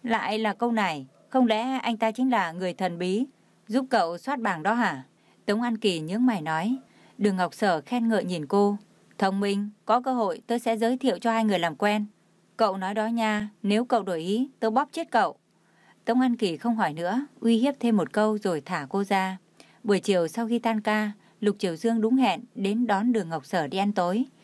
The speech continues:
Nhà hàng Lục Triều Dương đặt bàn tên là Thịnh Thế số một, nằm ở trên tầng mười tám của cao ốc, nằm ở quảng trường trung tâm thành phố Bắc Ninh.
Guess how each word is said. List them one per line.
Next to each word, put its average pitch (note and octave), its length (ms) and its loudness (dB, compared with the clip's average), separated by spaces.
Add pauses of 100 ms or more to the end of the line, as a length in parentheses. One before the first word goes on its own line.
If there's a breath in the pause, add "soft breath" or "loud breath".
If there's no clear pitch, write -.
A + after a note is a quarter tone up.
(300 loud breath)
Nhà G#3 140 2
hàng F3+ 280 -2
Lục F3 140 -6
Triều E3+ 180 0
Dương A#3 240 2
đặt G3+ 180 0
bàn D#3+ 420 2
tên A3+ 180 -2
là D#3+ 320 0 (320 soft breath)
Thịnh G#3+ 300 2
Thế F#3+ 260 -2
số G#3 220 -2
một, F#3 260 2 (480 soft breath)
nằm F#3 200 0
ở E3+ 80 -4
trên A#3+ 220 -4
tầng F3+ 220 -2
mười E3 160 -4
tám F#3+ 380 0 (100)
của F#3+ 300 2
cao G#3+ 220 2
ốc, C4+ 200 0 (200)
nằm F#3+ 200 0
ở D#3+ 80 -6
quảng D#3 260 -4
trường D#3+ 300 -4
trung G#3+ 200 0
tâm G#3+ 240 0
thành D#3 220 -6
phố F#3 120 -4
Bắc A3+ 180 -2
Ninh. G3 240 2